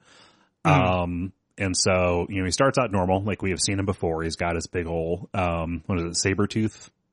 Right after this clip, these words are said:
Speaker 2: f-, fingers?
Speaker 1: Yeah.
Speaker 2: Yeah,
Speaker 1: Yep.
Speaker 2: whatever claws. My,
Speaker 1: Good
Speaker 2: my,
Speaker 1: use
Speaker 2: see.
Speaker 1: of lingo.
Speaker 2: Yeah. <laughs> Um, um, you know, and, and you, uh, plink him down a little bit, but eventually he turns into this hideous vampiric beast,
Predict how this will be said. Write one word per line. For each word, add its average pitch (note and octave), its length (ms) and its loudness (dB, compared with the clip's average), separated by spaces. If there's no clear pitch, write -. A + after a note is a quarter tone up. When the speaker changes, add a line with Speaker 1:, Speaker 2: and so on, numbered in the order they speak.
Speaker 2:
f-, - 160 -20
fingers? A#2+ 520 2
Speaker 1:
Yeah. B2 260 0
Speaker 2:
Yeah, E2 320 2
Speaker 1:
Yep. E2 140 -4
Speaker 2:
whatever G2 260 0
claws. - 440 -6
My, F2+ 220 -4
Speaker 1:
Good - 80 -4
Speaker 2:
my, A#2 80 0
Speaker 1:
use A2+ 140 -2
Speaker 2:
see. G2 80 -6
Speaker 1:
of - 60 -8
lingo. A2+ 240 -8
Speaker 2:
Yeah. F2 280 -4
<laughs> - 0 -
Um, A#2+ 760 2
um, F#2+ 600 2
you A#2+ 160 -2
know, F#2+ 120 -2
and, G#2+ 240 -2
and G2+ 220 -4
you, F2+ 280 -6
uh, D#3 340 -4
plink C#3+ 220 4
him G#2+ 140 4
down G3 220 2
a B2 40 2
little F#2 180 0
bit, F2+ 180 -2
but G2+ 100 2
eventually G#2+ 520 2
he F#2+ 300 -6
turns G2 460 0
into E2+ 580 -2
this E2+ 360 -2
hideous F2 720 -4
vampiric E2+ 580 -8
beast, - 440 -6